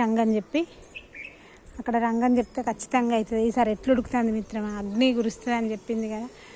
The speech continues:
అందుకే అట్లా ఉడుకుతుంది మిత్రమా. అమ్మవార్లు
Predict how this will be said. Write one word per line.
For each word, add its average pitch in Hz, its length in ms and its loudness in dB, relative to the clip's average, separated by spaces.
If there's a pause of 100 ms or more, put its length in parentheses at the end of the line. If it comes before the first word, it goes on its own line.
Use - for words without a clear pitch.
(380)
అందుకే 226 320 2
అట్లా 233 260 0
ఉడుకుతుంది 220 540 0
మిత్రమా. 214 360 -4 (1400)
అమ్మవార్లు 254 480 6